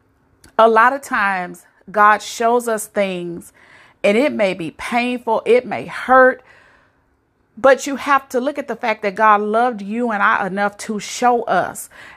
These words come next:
And maybe it's to prepare for something. Maybe it's to walk away from something or someone.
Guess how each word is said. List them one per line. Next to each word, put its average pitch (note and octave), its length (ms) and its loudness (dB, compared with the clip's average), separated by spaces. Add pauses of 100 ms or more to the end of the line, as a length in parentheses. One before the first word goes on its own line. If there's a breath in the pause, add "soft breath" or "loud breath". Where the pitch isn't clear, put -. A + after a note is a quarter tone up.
(100)
And G3+ 220 2
maybe A#3+ 320 2
it's A#3+ 180 4
to A3 120 -2
prepare B3+ 540 -2
for A3 160 -6
something. F3+ 520 -2
Maybe A#3 340 -2
it's A#3 140 -2
to A3+ 160 -4
walk G#3+ 340 4
away A3 340 2
from F#3 280 -6
something F3+ 500 -2
or D#3+ 100 -2
someone. F#3+ 680 0